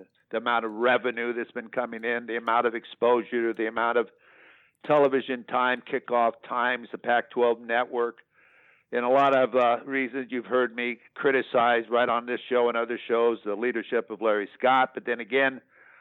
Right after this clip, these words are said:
I look at the college presidents and I say, "What are they doing? They're extending his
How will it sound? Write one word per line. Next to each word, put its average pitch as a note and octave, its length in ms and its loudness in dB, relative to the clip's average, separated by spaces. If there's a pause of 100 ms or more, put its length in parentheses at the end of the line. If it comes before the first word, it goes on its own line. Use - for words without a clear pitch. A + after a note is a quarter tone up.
I B2+ 100 2
look C3+ 140 -4
at B2 100 -4
the - 80 -10
college B2 460 0
presidents C3+ 560 0
and G#2 100 -4
I G#2 160 -4
say, A2+ 100 0
"What B2+ 240 0
are B2 60 0
they C3 200 0
doing? C3+ 460 -2
They're A2+ 160 -4
extending C3 480 -2
his G#2+ 140 -8